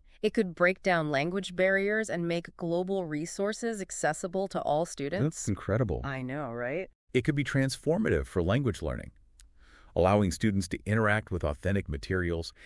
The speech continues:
Speaker 2: and practice their skills in a more immersive way.
Speaker 1: For sure.
Speaker 2: It's like having a universal translator right there in the classroom.
Speaker 1: Right.
Speaker 2: And for those beta-heavy subjects,
Speaker 1: Well, yeah.
Speaker 2: imagine leveraging A I for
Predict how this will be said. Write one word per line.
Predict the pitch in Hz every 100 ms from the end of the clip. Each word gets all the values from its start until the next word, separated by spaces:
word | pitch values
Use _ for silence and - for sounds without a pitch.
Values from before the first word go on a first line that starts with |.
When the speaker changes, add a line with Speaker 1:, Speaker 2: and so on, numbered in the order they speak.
| -
Speaker 2:
and | - 78
practice | - 98 - 95
their | 87 71
skills | - - 160 95 85 - -
in | - 95
a |
more | 95 85
immersive | 78 73 67 71 71
way. | 76 50 -
Speaker 1:
For | - 254
sure. | - - - - -
Speaker 2:
It's | -
like | 135
having | 135 135 131 117
a | 98 92
universal | 92 110 117 117 107 107
translator | - 131 127 110 69 - -
right | 85 90
there | 104
in | 90
the | -
classroom. | 95 104 - -
Speaker 1:
Right. | 175 180 139 101
Speaker 2:
And | 113
for | 135
those | 185 131
beta-heavy | 87 113 170 170 156 135 135
subjects, | 113 113 123 - -
Speaker 1:
Well, | 302 269
yeah. | 180 - - 170 - - - _
Speaker 2:
imagine | 120 123 131 180 202 208 165
leveraging | 113 101 151 156 151 123 - -
A | 101 110
I | 107 135 110 62 67 - _ _ _ _
for | - 120